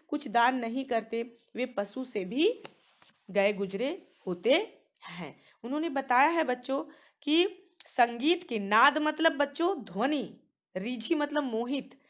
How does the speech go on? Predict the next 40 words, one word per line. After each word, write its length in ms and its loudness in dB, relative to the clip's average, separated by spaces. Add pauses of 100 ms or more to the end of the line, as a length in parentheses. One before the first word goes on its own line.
(260)
कि 100 -6
संगीत 560 -2
की 100 0
मधुर 320 0
ध्वनि 480 -2 (260)
से 160 -4
प्रभावित 640 -2
होकर 320 0 (320)
मृग, 500 4 (300)
देखो 280 -4
मृग 300 -2
आया, 260 0
मृग 220 -2
मतलब 280 0
हिरण, 360 2 (320)
अपने 260 -4
प्राण 360 2
तक 220 2
न्यौछावर 440 0
कर 160 -4
देता 280 -8
है। 220 -14 (480)
उसी 240 -2
प्रकार 460 2 (300)
किसी 260 0
की 140 -6
कला 340 6
पर 200 0
मोहित 420 -6
होकर 300 -6 (340)
मनुष्य 400 2
उस 240 -4
पर 160 2
प्रेम 420 0
सहित 320 -2
धन 300 -4
अर्पित 320 -4
कर 180 -6
देता 280 -8
है, 160 -14